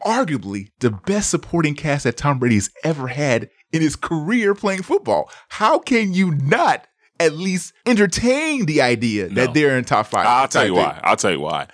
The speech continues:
Speaker 2: We haven't seen them play a game, bro. We
Speaker 1: Oh,
Speaker 2: haven't
Speaker 1: okay,
Speaker 2: watched them
Speaker 1: okay,
Speaker 2: play
Speaker 1: look,
Speaker 2: a game.
Speaker 1: look, look,
Speaker 2: I
Speaker 1: look.
Speaker 2: can't, but this is why, though. This is
Speaker 1: No,
Speaker 2: why.
Speaker 1: no, no, no.
Speaker 2: All of the teams I've named in front of them, I've seen them play.
Speaker 1: Mm-hmm.
Speaker 2: They've had good seasons in the past,
Speaker 1: Mm-hmm.
Speaker 2: and there's nothing that the Bucs have done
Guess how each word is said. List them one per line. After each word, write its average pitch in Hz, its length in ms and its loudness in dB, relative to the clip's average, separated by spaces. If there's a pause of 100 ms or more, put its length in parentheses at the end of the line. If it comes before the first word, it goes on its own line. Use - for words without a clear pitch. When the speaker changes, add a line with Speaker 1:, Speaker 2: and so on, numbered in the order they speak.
(200)
Speaker 2:
We 123 140 0
haven't 165 320 0
seen 185 240 0
them 156 140 0
play 165 260 2
a 151 40 2
game, 151 520 0
bro. 113 340 2 (180)
We 196 80 0
Speaker 1:
Oh, 247 40 2
Speaker 2:
haven't 233 260 0
Speaker 1:
okay, - 60 0
Speaker 2:
watched - 220 0
them 220 80 0
Speaker 1:
okay, 233 100 -2
Speaker 2:
play 208 100 2
Speaker 1:
look, 170 160 0
Speaker 2:
a 175 40 -2
game. 240 160 2
Speaker 1:
look, 180 140 -2
look, 190 140 0
Speaker 2:
I - 40 0
Speaker 1:
look. - 80 -4
Speaker 2:
can't, 220 140 -6 (120)
but 180 80 2
this 233 180 0
is 190 60 -2
why, 202 180 0
though. 67 220 -8 (160)
This 151 120 0
is 185 60 2
Speaker 1:
No, 226 80 0
Speaker 2:
why. 254 140 2
Speaker 1:
no, 247 100 0
no, 208 160 -2
no. 160 60 2
Speaker 2:
All 269 140 2
of 311 40 -2
the 302 100 0
teams 254 300 0
I've 196 160 0
named 180 240 0
in 156 80 -2
front 165 240 2
of 104 120 -6
them, 85 200 -6 (160)
I've 175 220 0
seen 220 420 0
them 151 180 4
play. - 480 0
Speaker 1:
Mm-hmm. 127 280 -6
Speaker 2:
They've 160 180 4
had 170 300 0
good 180 180 -2
seasons 165 500 -2
in 135 160 -4
the 120 80 -2
past, 143 580 -2 (120)
Speaker 1:
Mm-hmm. 123 100 -4
Speaker 2:
and 170 120 4
there's 151 180 2
nothing 208 400 0
that 170 60 -4
the 139 100 2
Bucs 143 340 -2
have 92 220 0
done 110 420 0